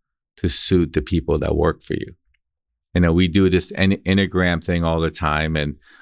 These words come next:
we don't wanna put people in buckets, but you'd be shocked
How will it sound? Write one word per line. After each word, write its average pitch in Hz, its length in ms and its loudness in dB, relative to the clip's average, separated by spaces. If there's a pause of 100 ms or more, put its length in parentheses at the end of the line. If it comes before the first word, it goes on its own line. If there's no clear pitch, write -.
(160)
we 92 80 2
don't 92 200 2
wanna 92 200 2
put 95 280 -4
people 90 340 0
in 82 160 0
buckets, 95 560 -2
but 85 240 -4
you'd 92 180 0
be 104 140 2
shocked - 720 -4